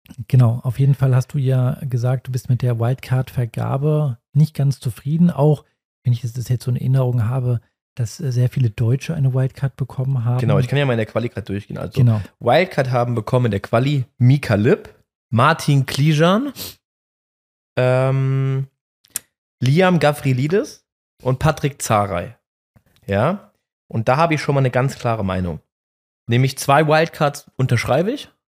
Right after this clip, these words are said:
Speaker 2: und
Speaker 1: Ja.
Speaker 2: zwei sage ich auf gar keinen Fall.
Speaker 1: Mhm.
Speaker 2: Nämlich die Wildcards, die klar gehen, ist nämlich Patrick Zaray, der ist deutscher Meister geworden Ende des Jahres.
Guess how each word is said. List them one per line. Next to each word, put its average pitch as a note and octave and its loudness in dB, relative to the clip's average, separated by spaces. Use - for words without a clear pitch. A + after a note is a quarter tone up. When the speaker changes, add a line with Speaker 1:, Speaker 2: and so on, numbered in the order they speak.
Speaker 2:
und B2 -2
Speaker 1:
Ja. B2+ 4
Speaker 2:
zwei B2+ 4
sage B2 2
ich - -6
auf - -8
gar A#2 0
keinen G#2 -2
Fall. - -10
Speaker 1:
Mhm. C3 4
Speaker 2:
Nämlich C#3+ 0
die B2+ 0
Wildcards, C#3+ 2
die B2 -4
klar C#3+ -2
gehen, C3+ -2
ist B2+ -8
nämlich C3 -6
Patrick - -8
Zaray, D#3+ -2
der - -2
ist D3 -4
deutscher D3+ 0
Meister D3 -2
geworden A2+ -2
Ende A#2+ -6
des A2+ -8
Jahres. A2 -4